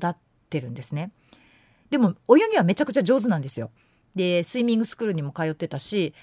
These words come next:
で、学校の、あの、なんていうんですか、選手というか、あの、代表にも選ばれて、大会とかにも出てるぐらい、私、泳ぎは得意なんですけれども、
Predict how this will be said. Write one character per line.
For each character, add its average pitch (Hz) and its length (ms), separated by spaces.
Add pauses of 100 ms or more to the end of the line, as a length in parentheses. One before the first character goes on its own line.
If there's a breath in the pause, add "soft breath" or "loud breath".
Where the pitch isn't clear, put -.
(140 soft breath)
で、 165 400
学 190 240
校 220 240
の、 208 300 (340)
あ - 140
の、 156 260
な 156 140
ん 139 40
て 139 100
い - 20
う - 20
ん - 20
で 135 60
す - 80
か、 190 100
選 214 280
手 139 240
と 135 140
い 139 40
う 139 60
か、 120 240 (180)
あ 156 100
の、 139 180
代 190 220
表 214 120
に 202 80
も 185 80
選 170 200
ば 185 120
れ 165 100
て、 285 240
大 202 180
会 180 160
と 170 80
か 170 120
に 156 60
も 147 120
出 156 100
て 175 120
る 180 80
ぐ 240 100
ら 185 120
い、 214 280 (220 soft breath)
私、 - 240
泳 247 260
ぎ 233 140
は 156 100
得 202 300
意 185 80
な 135 100
ん 131 60
で 127 100
す - 100
け 151 120
れ 139 100
ど 151 100
も、 202 360